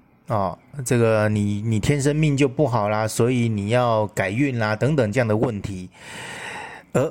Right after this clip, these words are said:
发展出，哎，最近坊间也很多这种所谓的什么改运商品，啊，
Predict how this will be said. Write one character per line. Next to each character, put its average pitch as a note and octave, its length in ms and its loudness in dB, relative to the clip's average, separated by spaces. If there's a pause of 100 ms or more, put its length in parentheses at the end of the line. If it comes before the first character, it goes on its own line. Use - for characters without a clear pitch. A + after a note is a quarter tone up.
(140)
发 F3 160 -6
展 A2 180 -6
出， B2+ 380 -4
哎， A#2 140 -2
最 C#3 180 0
近 C3 140 -2
坊 G2+ 180 -4
间 C3 160 -6
也 A#2+ 80 -2
很 F#2+ 360 -6
多 C3+ 220 2
这 C#3 140 -2
种 G#2 260 -6 (280)
所 - 180 -6
谓 B2+ 100 4
的 A2 140 0
什 G2 100 -8
么 G2+ 80 -8 (140)
改 F#2+ 200 -6
运 B2 300 -2
商 C3 440 -4
品， G#2 200 -4 (200)
啊， F2+ 200 -12